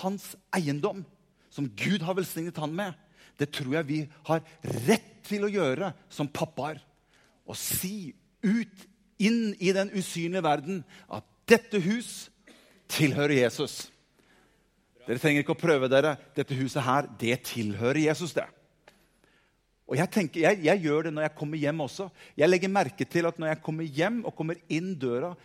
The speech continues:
så er det en god atmosfære i huset mitt. Er det noen av dere som har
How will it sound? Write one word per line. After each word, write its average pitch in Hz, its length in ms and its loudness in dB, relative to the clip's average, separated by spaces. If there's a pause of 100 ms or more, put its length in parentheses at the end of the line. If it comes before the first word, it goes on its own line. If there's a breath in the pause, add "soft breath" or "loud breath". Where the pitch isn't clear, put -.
(120)
så - 160 -8
er 110 240 -4
det 160 60 -4
en 131 160 -8
god 120 260 -14
atmosfære 135 800 -6
i 147 100 -8
huset 120 320 -10
mitt. - 300 -16 (480 soft breath)
Er 156 120 2
det 185 60 -2
noen 196 160 -2
av 180 60 -2
dere 151 160 2
som 170 100 -8
har 156 60 -12